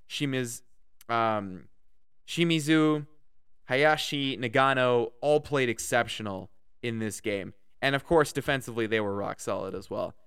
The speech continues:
This was just an all-around dominant performance. Spain didn't know what hit 'em. Like, this was, yeah, very, very impressive by Japan. For Spain,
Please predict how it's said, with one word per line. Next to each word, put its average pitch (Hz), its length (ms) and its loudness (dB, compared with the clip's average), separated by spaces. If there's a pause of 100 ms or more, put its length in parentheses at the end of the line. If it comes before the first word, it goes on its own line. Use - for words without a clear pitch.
(120)
This 160 180 2
was 143 160 0
just 127 200 -4
an 117 100 -4
all-around 110 480 2
dominant 104 340 -4
performance. 104 580 -10 (180)
Spain 156 680 -2 (1200)
didn't 147 280 2
know 131 140 2
what 113 120 2
hit 110 160 0
'em. 98 160 -8
Like, 101 180 -6
this 135 200 -4
was, 113 720 -4
yeah, - 140 -10 (880)
very, 123 360 4
very 110 220 0
impressive 104 480 -4
by 104 140 -2
Japan. 131 540 -4 (480)
For 160 100 0
Spain, 202 540 0